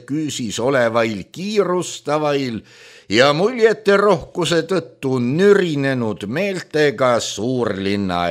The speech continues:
elanikel. Adolfi pakutud lahendus oli geniaalne ja lihtne. Andeka dirigendi juhtimisel tuleb luua orkester, mis on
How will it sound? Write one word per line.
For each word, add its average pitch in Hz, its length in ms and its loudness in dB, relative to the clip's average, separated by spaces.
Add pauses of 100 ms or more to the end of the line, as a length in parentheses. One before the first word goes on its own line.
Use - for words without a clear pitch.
elanikel. 73 880 -8 (1400)
Adolfi 165 560 0
pakutud 156 480 -4
lahendus 104 720 -4 (1000)
oli 101 240 0
geniaalne 120 880 0 (320)
ja 76 260 -4
lihtne. 67 600 -10 (920)
Andeka 165 640 0 (100)
dirigendi 98 680 -4
juhtimisel 139 840 -2
tuleb 104 320 -2
luua 113 400 0
orkester, 131 880 -2
mis 110 260 -8
on 95 120 -4